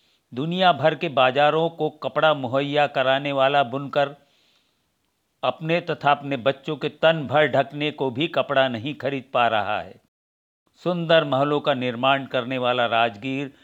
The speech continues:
लोहार और बढ़ाई स्वयं गंदे बाड़ों में रहकर ही अपनी जीवन लीला समाप्त कर जाते हैं।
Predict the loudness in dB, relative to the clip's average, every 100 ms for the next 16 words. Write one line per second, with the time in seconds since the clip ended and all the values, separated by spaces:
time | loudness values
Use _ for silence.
0 | _ -10 -4 0 4 6 6 4 0 -4
1 | -4 -2 2 2 0 -6 _ _ _ _
2 | _ -2 0 0 -2 -4 -4 -2 -4 2
3 | 2 2 -4 -4 -4 -4 -2 -2 -4 _
4 | _ _ _ -8 -2 0 0 -4 -10 -8
5 | -6 -6 -6 -6 -2 -4 -4 -4 -4 -4
6 | -12 -6 -4 -2 -6 -6 -14 -16 -20